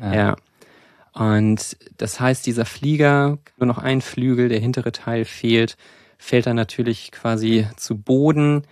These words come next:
Speaker 2: rutscht über eine, eine Schneebank, schlittert noch eine ganze Strecke über diese, über diese Schneebank und kommt dann tatsächlich irgendwann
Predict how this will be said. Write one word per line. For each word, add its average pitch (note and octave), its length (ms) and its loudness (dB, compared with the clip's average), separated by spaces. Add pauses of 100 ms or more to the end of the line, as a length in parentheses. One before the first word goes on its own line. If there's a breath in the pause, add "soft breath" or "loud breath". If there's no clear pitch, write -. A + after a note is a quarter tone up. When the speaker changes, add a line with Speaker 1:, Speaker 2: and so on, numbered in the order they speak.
(420 soft breath)
Speaker 2:
rutscht - 500 0
über A#2 340 2
eine, A2+ 520 4 (140)
eine A#2 160 2
Schneebank, C#3+ 800 4 (140)
schlittert C3 920 0
noch A#2+ 340 -4
eine A#2 140 -4
ganze A#2+ 300 0
Strecke - 340 -6
über A#2 200 0
diese, A2 260 0
über A2 220 -2
diese A2 220 -2
Schneebank C3 760 0 (460 loud breath)
und A2+ 220 2
kommt A2 360 2
dann A2 180 2
tatsächlich A2+ 500 -6
irgendwann G#2 720 0